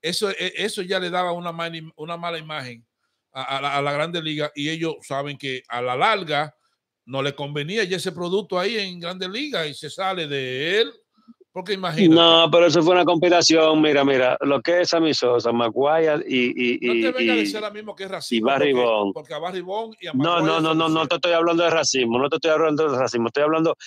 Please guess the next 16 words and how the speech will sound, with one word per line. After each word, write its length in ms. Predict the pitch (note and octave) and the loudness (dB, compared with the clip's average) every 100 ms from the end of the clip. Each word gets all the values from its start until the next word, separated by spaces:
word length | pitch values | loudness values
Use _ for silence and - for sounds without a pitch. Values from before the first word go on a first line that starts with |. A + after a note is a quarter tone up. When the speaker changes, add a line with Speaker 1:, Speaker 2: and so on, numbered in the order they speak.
| - - - | -20 -10 -4
Speaker 2:
que 100 | C3 | 0
fue 120 | C#3+ | 2
una 120 | D#3 | 0
conspiración 540 | D#3 D#3 E3 D#3+ D3+ D#3+ | 0 0 0 2 0 0
para 220 | F3 C#3+ | 2 2
sacarlo 420 | A#2+ - A2+ A2+ | 0 0 2 2
de 60 | A2+ | 4
Grande 260 | A2+ A2+ | 2 2
Liga 280 | B2+ F3+ D#3+ | 2 2 2
prácticamente, 600 | C3 B2 B2 B2 E3 C#3+ | 0 -2 0 0 2 0
porque 200 | A#2+ A#2 | -2 0
a 40 | C3 | 2
los 200 | A#2+ - | 2 2
tres 180 | D#3 | 2
le 100 | D#3 | 2
quedaban 440 | B2+ A2+ F#2+ E2+ | 2 2 2 2